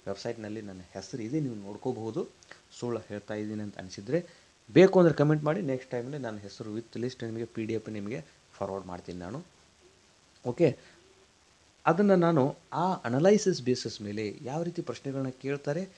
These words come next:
ನಾನು ಯಾವ ಪ್ರಶ್ನೆಗಳನ್ನು ಮಾತ್ರ touch ಮಾಡಿದ್ದೆ ಅನ್ನೋ ರೂಪದಲ್ಲಿ ನಾನು ನಿಮಗೆ ಅಲ್ಲಿ ಕೊಡ್ತೀನಿ. ಆ ಪಿ ಡಿ ಎಫ್ನಲ್ಲಿ information ಕೊಡ್ತೀನಿ. ಆ ಪಿ ಡಿ ಎಫ್ನಲ್ಲಿ ಈಗಾಗಲೇ ಒಂದು ಫೈವ್ ಹಂಡ್ರೆಡ್,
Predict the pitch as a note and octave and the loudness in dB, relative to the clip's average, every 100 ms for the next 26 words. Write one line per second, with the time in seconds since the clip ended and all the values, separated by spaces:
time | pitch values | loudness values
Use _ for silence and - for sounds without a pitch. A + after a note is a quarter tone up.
0 | - - C3 C#3+ A#2+ C#3+ F3+ - A#2 - | -20 -6 -2 0 4 4 2 0 -6 -2
1 | D#3 D#3 D3 A#2+ C3 C#3+ D3+ - A#2 - | 0 0 0 -4 -6 -8 -8 -8 -10 -8
2 | G#2+ G#2 G#2 B2 A#2+ A2 G#2+ C3 C3 A2+ | -8 -8 -8 -6 -8 -10 -10 -8 -8 -8
3 | G#2+ G#2+ C#3+ A2+ G2+ G2+ A#2 G#2+ G2 G2+ | -10 -8 -8 -8 -8 -8 -4 -4 -4 -8
4 | - G2 - G#2 D#3 - - G#2+ - E3+ | -10 -10 -8 -6 -6 -8 -16 -14 -2 4
5 | F3+ F3 C#3 A#2+ G#2 A#2 A#2+ B2 B2 A#2 | 4 4 0 0 -2 -8 -8 -12 -12 -12
6 | C#3 E3 - - - G#2+ A#2+ B2+ B2+ A#2+ | -10 -12 -14 -20 -20 -10 -4 -2 -2 -6
7 | B2 B2+ A#2 A2+ B2 A#2+ A2+ - A#2+ B2 | -6 -8 -8 -6 -4 -4 -6 -4 -2 -2
8 | A#2+ A#2+ A#2 A#2 | -4 -4 -4 -4